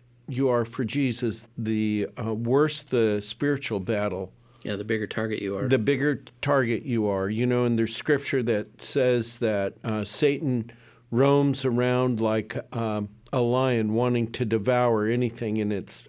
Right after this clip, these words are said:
Speaker 1: its path. And if you really thought of that, you would protect yourself and the kids, you know, and just all that, that goes with that. But, uh, so talk about, um, your life. You got married,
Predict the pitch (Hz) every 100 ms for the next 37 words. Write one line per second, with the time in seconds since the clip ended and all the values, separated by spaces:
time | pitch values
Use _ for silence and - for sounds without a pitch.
0 | - 120 104 - - 220 113 - 123 117
1 | 113 - - - - 143 135 165 147 123
2 | - 175 160 117 113 113 123 120 110 98
3 | - - - 135 117 - 117 - 120 110
4 | 104 98 92 - 151 131 117 104 120 110
5 | 107 104 95 95 101 - - 131 127 113
6 | 104 - - - _ - 117 101 135 135
7 | 156 - - 110 - 95 90 135 123 -
8 | - 123 110 107 - - - - - _
9 | - - 175 156 160 - - 208 220 247
10 | 196 165 139 - - 131 117 110 113 -
11 | 127 110 98 95 - 117 123 175 151 170
12 | 175 170 160 135